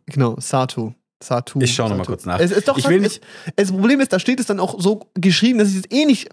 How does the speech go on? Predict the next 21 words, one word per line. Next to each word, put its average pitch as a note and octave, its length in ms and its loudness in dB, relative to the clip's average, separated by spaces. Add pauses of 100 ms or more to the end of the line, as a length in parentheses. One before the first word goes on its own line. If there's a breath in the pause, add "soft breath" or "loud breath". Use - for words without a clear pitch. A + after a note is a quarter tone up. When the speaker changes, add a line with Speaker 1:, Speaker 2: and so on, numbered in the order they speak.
(180)
Speaker 1:
definieren F3+ 440 2
kann, E3 80 4
wie - 20 2 (100)
ich E3 60 4
das D3 40 2
Speaker 2:
<laughs> C#3+ 60 0
Speaker 1:
ausspreche. D3+ 440 -2
Speaker 2:
Sato. - 600 0
Speaker 1:
Sato. C#3 460 0 (640 soft breath)
Und B2+ 480 0 (540)
der F3+ 340 2 (1600)
facht - 460 -6
scheinbar D#3 300 0
irgendwas D3+ 300 0
in D#3 120 0
ihr C#3 140 2
aus, D#3 320 -2
dass - 260 -8
sie C#3+ 300 0
ihm C#3+ 160 -2
hinterhergeht C#3 680 -2